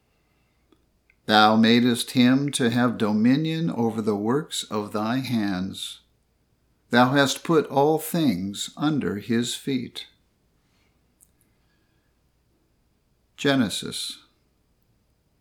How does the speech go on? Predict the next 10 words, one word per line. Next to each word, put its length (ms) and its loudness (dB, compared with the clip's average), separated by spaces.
And 200 6
God 400 2
said, 720 0
"Let 220 6
us 200 4
make 380 2
man 420 2
in 280 2
our 320 0
image, 840 -6